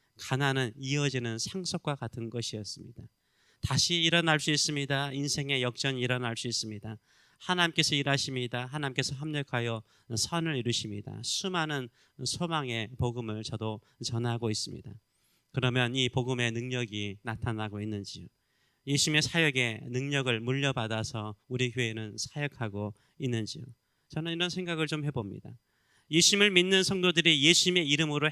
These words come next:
행한 사역의 능력이 나타날 때 보고 들은 것을 전할 수 있는 거예요.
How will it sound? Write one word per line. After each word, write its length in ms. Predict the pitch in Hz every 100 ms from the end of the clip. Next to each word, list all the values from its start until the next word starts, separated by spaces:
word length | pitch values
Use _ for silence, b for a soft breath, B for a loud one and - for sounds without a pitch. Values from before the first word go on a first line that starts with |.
| -
행한 240 | 165 147 139
사역의 600 | - 160 147 120 113 104 -
능력이 440 | 131 127 139 139
나타날 480 | 185 107 135 139 104
때 260 | - 131 123 _ _ _ -
보고 260 | 123 123 170
들은 280 | 156 160 147
것을 320 | 135 147 139
전할 360 | - 120 123
수 140 | 123 123
있는 220 | 110 113
거예요. 160 | -